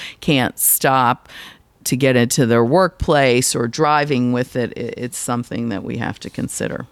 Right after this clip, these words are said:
Well, I'd like to move on to another topic, which actually, uh, is negative effects, uh, not so much for medical cannabis, but it is an issue, um, that is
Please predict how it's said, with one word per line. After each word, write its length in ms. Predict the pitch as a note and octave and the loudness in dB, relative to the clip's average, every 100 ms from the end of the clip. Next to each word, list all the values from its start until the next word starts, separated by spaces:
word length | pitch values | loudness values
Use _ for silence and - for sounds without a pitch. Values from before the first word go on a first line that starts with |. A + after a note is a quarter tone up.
| _ _ _ | _ _ _
Well, 140 | - | -4
I'd 140 | D3+ D#3+ | -2 0
like 220 | F#3+ C4 | -2 -2
to 80 | - | -4
move 240 | D#3+ D3+ | -4 -2
on 220 | C3+ B2 | 0 0
to 240 | C#3 D3+ B2+ | -2 -4 -4
another 340 | A#2+ D3+ A#2+ | -4 -4 -6
topic, 480 | - C#3 C#3 - - | -4 -2 -2 -4 -6
which 320 | A#2+ A#2 - - - - - - | -8 -8 -12 -14 -18 -18 -20 -8
actually, 800 | - C#3 - D3+ D3 C#3 C3 - | -4 -4 -2 -2 0 2 2 0
uh, 480 | - A#2+ A2+ G#2+ F#2+ - - - | 0 2 2 0 -2 -6 -14 -8
is 220 | - B2 | -4 0
negative 500 | C#3 D#3 E3 D#3 D3 | 2 2 2 0 0
effects, 720 | C3 - C#3 C3+ - - - | -4 -4 -4 -4 -4 -8 -8
uh, 240 | - B2 A#2+ | -6 -4 -2
not 320 | A#2 C3+ D3+ | -2 -2 -4
so 180 | - D3+ | -4 -2
much 320 | C#3 C3+ - | -2 -2 -4
for 160 | - C3 | -6 -4
medical 460 | A#2+ C3+ - F3+ | -2 -2 -4 -6
cannabis, 640 | - E3+ D3+ D#3+ F3+ F#3 | -6 -4 -2 -2 -4 -8
but 180 | - B2+ | -6 -4
it 140 | B2 C3+ | -2 -2
is 180 | D3 | -2
an 140 | C#3+ B2+ | -2 -4
issue, 640 | - D#3 - - D3 C#3+ - - - - - - - - | -2 -4 -4 -4 -4 -4 -6 -14 -18 -18 -20 -20 -20 -6
um, 380 | C3+ B2+ B2 A#2 | -2 0 0 -2
that 340 | C3+ C3 C#3+ C#3 | -6 -2 0 0
is 260 | B2+ A#2+ | -2 -4